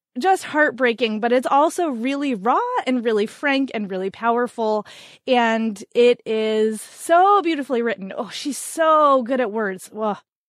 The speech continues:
So she is, you know, cataloging everything from, you know, her sense of having had an idyllic childhood up to a certain point and not understanding what forces were at work in her family until everything started to fall apart.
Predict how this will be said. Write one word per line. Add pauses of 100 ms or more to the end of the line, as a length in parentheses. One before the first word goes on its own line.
(100)
So
she (480)
is,
you
know,
cataloging
everything
from, (320)
you
know, (460)
her
sense
of
having
had (340)
an
idyllic
childhood
up
to
a
certain
point
and
not
understanding (280)
what
forces
were
at
work
in
her
family
until
everything
started
to
fall
apart.